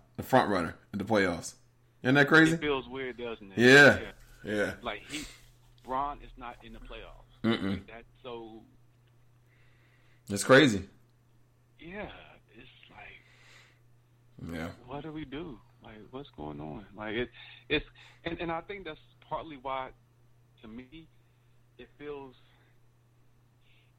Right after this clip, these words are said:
Speaker 2: it's not hype this year. Like,
Speaker 1: Yeah, yeah.
Speaker 2: you know what I'm saying? It, it's,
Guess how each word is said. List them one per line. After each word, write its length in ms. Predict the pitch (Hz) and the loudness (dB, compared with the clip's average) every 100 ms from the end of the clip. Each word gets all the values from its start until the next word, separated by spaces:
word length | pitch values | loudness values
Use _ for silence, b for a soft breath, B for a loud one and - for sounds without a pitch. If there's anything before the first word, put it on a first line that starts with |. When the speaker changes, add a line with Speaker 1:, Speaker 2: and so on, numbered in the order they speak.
| _ - _ - - - _ _ _ - - _ _ _ _ - - - - b b b b b b - - | _ -20 _ -20 -20 -20 _ _ _ -20 -20 _ _ _ _ -20 -20 -20 -20 b b b b b b -14 -10
Speaker 2:
it's 160 | 165 175 | -8 -6
not 220 | 165 151 | -6 -8
hype 340 | - 135 - - | -6 -8 -8 -16
this 120 | 101 87 | -20 -18
year. 100 | 92 85 | -18 -16
Like, 100 | 92 | -2
Speaker 1:
Yeah, 480 | 117 127 127 120 113 - - - | 8 12 12 12 8 0 -12 -2
yeah. 280 | 107 98 98 - - - | 2 2 0 -10 -20 -10
Speaker 2:
you 160 | 185 | -4
know 100 | 220 | -2
what 40 | 214 | -2
I'm 60 | 208 | -4
saying? 140 | 196 | -8
It, 60 | 196 | -8
it's, 160 | 180 | -12